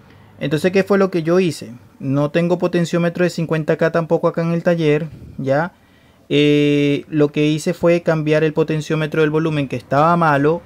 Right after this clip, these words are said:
por el de M, el del micrófono. Eh, lo cambié de lugar simplemente, ¿ya? Y mira la re-, la reacción ahora del, del equipo. Voy a en-, proceder a encenderlo desde acá,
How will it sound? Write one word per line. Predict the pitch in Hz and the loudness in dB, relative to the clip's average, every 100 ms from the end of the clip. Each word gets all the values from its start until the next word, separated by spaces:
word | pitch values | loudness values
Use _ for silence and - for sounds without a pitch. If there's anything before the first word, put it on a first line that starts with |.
| - - | -12 0
por | 180 180 180 175 - | 4 6 4 2 0
el | 139 131 | -2 0
de | 131 127 | 0 0
M, | 127 139 147 147 135 - - - - | 0 0 0 0 -4 -10 -16 -14 -6
el | 143 127 | -2 0
del | 131 | 2
micrófono. | 127 123 196 143 117 110 - - - - - - - - - | 0 2 2 2 -2 -6 -18 -20 -20 -20 -20 -20 -20 -18 -4
Eh, | 151 156 156 156 - | 0 2 0 -2 -2
lo | 170 165 160 160 156 | 4 6 8 6 2
cambié | - 170 180 | 0 2 4
de | 208 208 | 4 4
lugar | 156 170 175 | 4 4 4
simplemente, | - 151 151 156 147 131 131 180 185 - - - | 0 -2 0 0 0 0 0 -2 -2 -12 -20 -10
¿ya? | 135 147 233 - - - | -2 0 0 -10 -20 -14
Y | - 135 | -6 -2
mira | 139 147 | 0 2
la | 156 147 | 4 2
re-, | 139 135 | 2 0
la | 143 143 131 | 0 0 2
reacción | 127 127 - 143 160 | 2 2 2 0 2
ahora | 170 196 131 | 2 2 0
del, | 120 117 117 127 | -2 -6 -6 -6
del | 120 120 117 | -6 -6 -6
equipo. | 120 190 - | -4 -4 -2
Voy | 123 123 | -2 0
a | 143 | 0
en-, | 147 | -2
proceder | - 160 151 139 143 | -2 -2 0 -2 -2
a | |
encenderlo | 160 180 180 185 170 131 123 | -4 -2 -2 0 -2 -4 -6
desde | 123 127 170 | -4 -2 -2
acá, | 165 139 151 | 0 0 -2